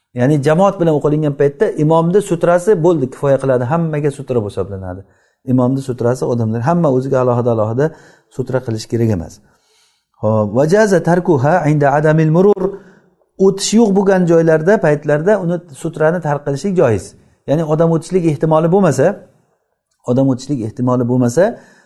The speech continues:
e, o'shanday paytlarda buni tark qilsa bo'laveradi. "Va adamit tariq", va yo'l yo'q bo'lgan joylarda, masalan, bir sahroda, bir dalalarda, e, namoz o'qiyotgan paytda bilasizki, G'olibizonda bu yerdan odam o'tmaydi. Namoz o'qiyapsiz, u yog'i ham, bu yog'i ham, hamma joy ko'rinib turibdi.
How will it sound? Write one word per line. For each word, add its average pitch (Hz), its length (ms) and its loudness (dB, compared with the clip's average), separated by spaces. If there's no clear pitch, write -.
e, 113 80 -8
o'shanday 147 420 0
paytlarda 123 540 0
buni 151 180 0
tark 123 220 -6
qilsa - 220 -4
bo'laveradi. 92 460 0
"Va 135 80 0
adamit 165 440 2
tariq", 143 380 2
va 135 180 0
yo'l 170 220 2
yo'q 165 180 0
bo'lgan 127 240 -2
joylarda, 98 420 -6
masalan, 202 340 -4
bir 170 80 -2
sahroda, 131 520 -2
bir 123 160 -6
dalalarda, 117 540 0
e, 98 60 -12
namoz 135 320 2
o'qiyotgan 135 420 -2
paytda 123 300 -2
bilasizki, 190 500 0
G'olibizonda 151 600 0
bu 190 80 -2
yerdan 175 180 0
odam 165 200 2
o'tmaydi. 107 380 -4
Namoz 160 240 -2
o'qiyapsiz, 151 300 -6
u 196 40 -2
yog'i 156 200 2
ham, 151 120 -2
bu 151 80 -8
yog'i 147 180 0
ham, 143 100 -2
hamma 170 360 -4
joy 151 140 -4
ko'rinib 151 340 -4
turibdi. 123 320 -4